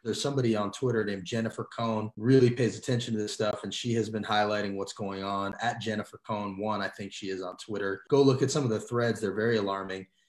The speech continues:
She talks about these machines. It's not just Memphis. These touchscreen machines are a problem throughout the country, and there is a whole wormhole you can go down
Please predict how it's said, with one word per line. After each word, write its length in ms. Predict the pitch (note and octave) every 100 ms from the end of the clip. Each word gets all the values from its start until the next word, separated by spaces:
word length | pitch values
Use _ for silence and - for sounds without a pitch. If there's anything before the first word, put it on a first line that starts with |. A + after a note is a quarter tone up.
| _
She 160 | - -
talks 300 | A2+ A#2+ C3+
about 260 | A#2 A2
these 160 | A2+ G#2+
machines. 460 | G#2 - G#2+ G2+
It's 200 | - -
not 360 | G#2 A2 B2 -
just 180 | G2+ -
Memphis. 520 | G#2 G#2+ G#2 G2 - _ -
These 200 | G#2 -
touchscreen 420 | B2 - B2 A#2
machines 400 | G2+ - A2 G2
are 280 | - G#2 -
a 100 | G2+
problem 680 | - A#2+ B2 G#2 F#2+ F2+ - _ _
throughout 360 | A#2 G#2+ G#2+ -
the 60 |
country, 600 | - A#2 A2 - G2+ G2+ - _ _ G#2
and 400 | G2+ G2 F#2 - - -
there 160 | A2+ A2
is 180 | G#2
a 100 | G#2 F2+
whole 640 | - C3 B2+ B2 A#2 - - - _ _ -
wormhole 500 | A2+ C#3+ D3 C3+ B2
you 120 | B2
can 180 | A#2+ A2
go 180 | A2+ C#3
down 400 | B2 G2+ G2